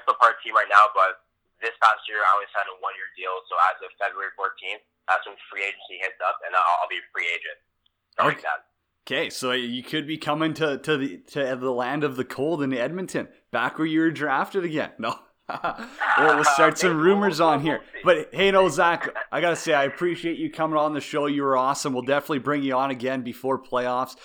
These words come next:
Speaker 2: Hopefully this time we can talk about Philly being in a playoff spot and looking at the first round or something.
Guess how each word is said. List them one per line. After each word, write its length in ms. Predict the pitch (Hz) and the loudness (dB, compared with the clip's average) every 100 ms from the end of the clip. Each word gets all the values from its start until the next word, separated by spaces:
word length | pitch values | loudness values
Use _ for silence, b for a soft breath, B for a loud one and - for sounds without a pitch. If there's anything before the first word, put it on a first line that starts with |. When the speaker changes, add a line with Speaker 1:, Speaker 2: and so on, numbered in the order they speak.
| B - | B -4
Speaker 2:
Hopefully 440 | 156 156 - 156 | -4 -2 -4 -2
this 180 | 151 - | -4 -2
time 240 | 135 139 | -2 -2
we 80 | 135 | -4
can 120 | 123 | -4
talk 280 | 127 123 - | 0 -2 0
about 180 | 131 113 | -4 -4
Philly 340 | - 127 131 | -4 -2 -2
being 200 | 120 127 | -2 -4
in 120 | 127 127 | -4 -4
a 60 | |
playoff 520 | 123 139 127 123 120 | -2 0 2 2 0
spot 680 | - - - 117 120 131 - | -2 -8 -2 2 2 0 -4
and 160 | 123 120 | -4 -4
looking 220 | 131 131 | -4 -4
at 160 | 120 | -4
the 180 | 131 120 | -4 -8
first 400 | - 127 127 - | -4 -4 -2 -4
round 320 | 120 120 120 | -2 -2 -2
or 60 | 107 | -6
something. 420 | - 104 90 82 | -10 -10 -10 -16